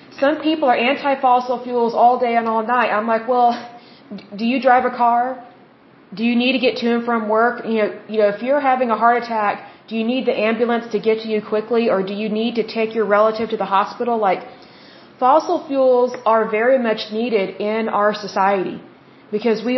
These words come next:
are an industrial nation. Now, can we be careful with those? Yes.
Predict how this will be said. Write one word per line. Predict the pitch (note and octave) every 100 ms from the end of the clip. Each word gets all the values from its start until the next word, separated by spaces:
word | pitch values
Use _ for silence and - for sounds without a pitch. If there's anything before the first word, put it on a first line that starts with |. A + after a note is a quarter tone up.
| B3
are | A#3+
an | B3 G#3+
industrial | G#3+ G#3 G#3+ - A3+ G#3 G3+ A3
nation. | A#3 - D#3 - - - - -
Now, | A3+ A3 G#3+ G#3
can | A#3+ A#3
we | B3
be | A#3+ A#3 A#3+
careful | A#3+ B3 C#4+
with | C#4+
those? | D4 C#4+ C#4+
Yes. | A3 F#3 F#2+